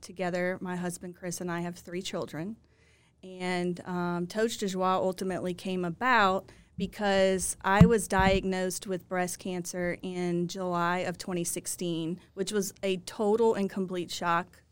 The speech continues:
to me because it was just a routine mammogram, picked it up. I had just turned forty-one,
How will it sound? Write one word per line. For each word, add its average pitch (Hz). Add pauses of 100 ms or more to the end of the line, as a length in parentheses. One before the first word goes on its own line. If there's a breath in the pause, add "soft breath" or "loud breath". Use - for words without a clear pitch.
(140)
to 202
me 185
because 180
it 202
was 196
just 190
a 180
routine 202
mammogram, 202
picked 208
it 233
up. 208
I 180
had 175
just 190
turned 180
forty-one, 170